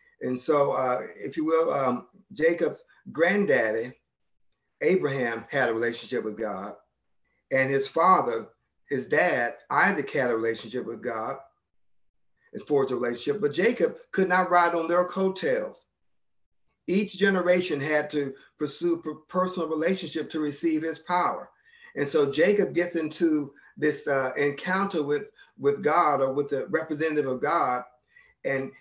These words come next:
he's saying, "I'm not gonna let you go until you bless me." Yes, Abraham was blessed. Yes, my, uh, uh, my, my dad, uh, uh, Isaac was blessed, but I need your blessings for me. And so to receive his power, we've gotta, uh, actively and,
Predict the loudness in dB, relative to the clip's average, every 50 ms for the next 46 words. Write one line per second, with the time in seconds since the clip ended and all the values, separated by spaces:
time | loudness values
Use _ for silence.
0 | _ _ 0 2 2 2 2 2 2 2 2 2 2 2 0 0 -2 -2 -2 -2
1 | -2 -2 -2 -2 0 2 4 4 4 2 2 0 -2 -2 -2 -2 -4 -2 -2 -2
2 | -2 -2 -4 -8 -12 -14 -14 -18 _ _ _ _ _ _ 2 6 8 8 8 8
3 | 6 4 4 4 2 -2 -2 -2 -2 -2 -2 -2 -2 -4 -4 -2 -2 -2 -2 -2
4 | -2 -6 -8 -12 -20 _ _ _ _ -10 -2 4 6 6 6 6 4 0 -4 -8
5 | -8 -6 -6 -6 -6 -6 -6 -6 -8 -10 -12 -16 -14 -10 -8 -8 -6 -8 -8 -8
6 | -10 -10 -8 -8 -6 -8 0 2 4 4 4 4 2 2 0 0 0 0 0 -2
7 | -2 -4 -4 -2 -4 -6 -6 -8 -12 -12 -6 -2 0 0 2 0 0 -2 -2 -2
8 | 0 0 0 0 0 -2 -4 -8 -14 _ _ _ -2 2 2 4 4 4 4 4
9 | 4 2 2 0 -2 -2 0 -2 -2 -2 -2 -4 -4 -6 -6 -10 _ _ _ -2
10 | 0 0 2 2 0 0 0 -4 -8 _ _ _ _ _ _ _ _ _ _ _
11 | _ _ _ _ -14 -8 -6 -6 -4 0 2 2 2 0 -2 -6 -8 -4 -4 -2
12 | -4 -4 -4 -4 -2 -2 0 2 2 2 2 2 -2 -2 0 2 2 2 2 2
13 | 2 2 2 4 4 4 4 4 0 -2 -4 -6 -8 -8 -6 -4 0 0 0 0
14 | 0 0 0 0 0 -2 -2 -4 -4 -4 -4 -6 -6 -8